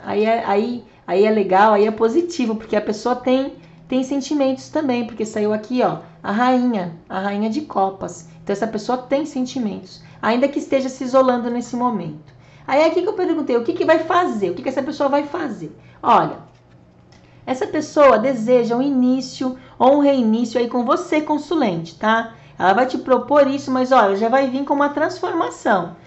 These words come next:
porque saiu a carta da morte. Então, o que que ela vai fazer? Ela vai promover aqui uma transformação, vai te propor um início ou um reinício,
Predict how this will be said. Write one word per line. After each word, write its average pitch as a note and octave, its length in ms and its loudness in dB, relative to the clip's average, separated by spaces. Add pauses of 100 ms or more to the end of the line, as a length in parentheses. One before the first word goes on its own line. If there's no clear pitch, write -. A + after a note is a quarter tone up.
(180)
porque A3 220 -4
saiu B3 220 2
a C4 60 6
carta B3 320 0
da B3+ 120 2
morte. F#3 640 0 (240)
Então, C4 180 -2
o C4 40 -6
que C#4 60 -10
que - 60 -6
ela C#4+ 120 6
vai C4 120 4
fazer? A#3 280 -2
Ela G3 120 0
vai D4+ 220 0
promover D4 480 2
aqui A#3 140 -2
uma A3 160 0
transformação, G#3+ 1300 -2 (320)
vai C#4+ 400 4
te - 160 -8
propor A3 460 2
um G3+ 120 -2
início G#3 500 0
ou A3 80 0
um A3 40 0
reinício, F#3 1160 -4